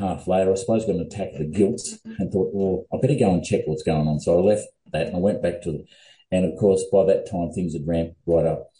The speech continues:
And we had to organise the retrieval of the patients, um, of which there were many, and the injured, um, from Bali and fly them back to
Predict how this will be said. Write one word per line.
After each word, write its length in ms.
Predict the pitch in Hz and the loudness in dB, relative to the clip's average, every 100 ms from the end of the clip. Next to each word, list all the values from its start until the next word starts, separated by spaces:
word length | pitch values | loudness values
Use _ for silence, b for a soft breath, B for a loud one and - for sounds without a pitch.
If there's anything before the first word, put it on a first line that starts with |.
| b b b _ _ - | b b b _ _ -4
And 360 | 95 95 90 | 2 2 2
we 240 | 95 107 104 95 | 4 4 2 2
had 220 | 92 92 85 - _ - | 2 2 0 -8 _ -8
to 580 | 101 90 87 85 85 82 - | 0 2 4 2 -2 -4 2
organise 840 | 117 117 101 87 92 127 - - _ _ - | 4 4 2 0 -2 -4 -6 -18 _ _ -10
the 80 | 90 | -8
retrieval 680 | 87 - 104 98 87 90 | -6 -4 -2 -2 -2 -6
of 60 | - | -6
the 160 | - 85 | -6 2
patients, 560 | 82 - 82 - - _ _ _ _ _ _ _ - | 2 2 -4 -8 -14 _ _ _ _ _ _ _ -4
um, 580 | 82 82 82 80 80 76 | 0 2 2 0 -2 -2
of 120 | - 98 | -2 0
which 160 | 95 - | -2 0
there 200 | 92 87 | 2 4
were 200 | 92 92 | 4 4
many, 300 | 95 104 117 87 | 4 4 0 -2
and 160 | 95 | -2
the 160 | 95 95 | 0 0
injured, 280 | 92 92 101 - _ _ _ - | -2 -4 -6 -8 _ _ _ -4
um, 220 | 82 82 82 76 - _ _ - - | 0 0 -2 -6 -12 _ _ -10 0
from 480 | 104 101 98 101 - - _ - - | 4 4 4 0 -8 -16 _ -20 -8
Bali 380 | - 90 82 87 | 2 4 4 4
and 120 | 85 | 0
fly 300 | - 101 95 | 2 4 4
them 160 | 87 85 | 2 -2
back 280 | 90 - - | -4 -6 -6
to 140 | 101 | 0